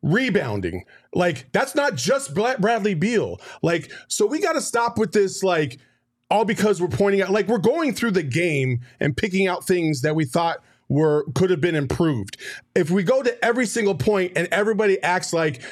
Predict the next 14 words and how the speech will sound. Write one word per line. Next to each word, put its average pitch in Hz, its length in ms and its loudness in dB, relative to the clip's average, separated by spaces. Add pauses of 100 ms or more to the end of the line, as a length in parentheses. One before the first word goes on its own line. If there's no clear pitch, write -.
that 180 220 2
one 196 200 2
point 190 300 0
is 143 100 -2
the 175 220 -2
entire 202 500 2
reason 180 380 0
why 156 140 2
the 175 160 0
entire 185 420 0
game 151 440 -2 (200)
was 147 200 2
a 147 80 -2
flaw, 143 540 0